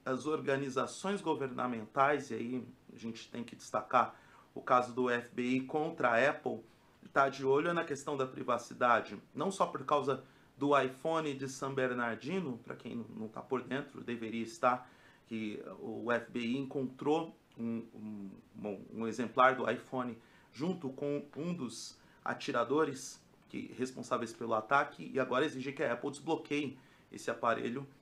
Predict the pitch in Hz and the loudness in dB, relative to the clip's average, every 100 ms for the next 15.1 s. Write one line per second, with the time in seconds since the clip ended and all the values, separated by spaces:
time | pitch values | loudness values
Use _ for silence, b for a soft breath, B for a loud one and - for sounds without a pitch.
0 | _ - 131 131 135 - - 156 170 - | _ 0 6 8 8 4 0 -2 -2 -2
1 | 165 131 139 196 175 151 143 143 135 135 | -2 0 0 0 0 0 -2 0 0 0
2 | 131 139 127 117 - 120 - b b b | -4 -2 -2 -4 -6 -10 -10 b b b
3 | b - - 127 117 123 120 - - _ | b -20 -4 -2 0 -2 -2 -4 -12 _
4 | _ - 123 - 127 123 127 135 131 131 | _ -8 -6 -2 -2 0 4 4 4 2
5 | 107 101 101 92 - - _ _ _ - | 2 -4 -4 -10 -16 -20 _ _ _ -20
6 | - 160 131 117 127 123 120 123 - 113 | 0 4 6 4 0 -4 -2 -4 -2 2
7 | 113 113 - 110 120 107 - - B B | 4 4 2 -2 0 0 -2 -10 B B
8 | B - - 123 131 165 208 160 131 131 | B -20 -4 0 2 2 -2 -4 -6 0
9 | 127 117 120 160 - 117 - 120 113 131 | 4 6 4 -2 -4 -6 -6 -6 -2 -2
10 | 143 - 175 - - - 123 120 117 - | -4 -8 -10 -14 -20 -4 2 4 4 0
11 | 127 127 135 - - 135 147 120 120 127 | -2 -2 -2 -8 -6 0 2 2 2 0
12 | 117 113 - 120 127 131 120 123 135 127 | 0 0 -2 -4 -4 -4 -4 -6 -4 -2
13 | 123 - 123 113 127 131 B B B - | -2 -2 -6 -4 -6 -8 B B B -4
14 | 143 123 127 131 185 185 117 101 98 - | -2 0 0 -2 -2 -4 -2 -2 -4 -8
15 | - | -14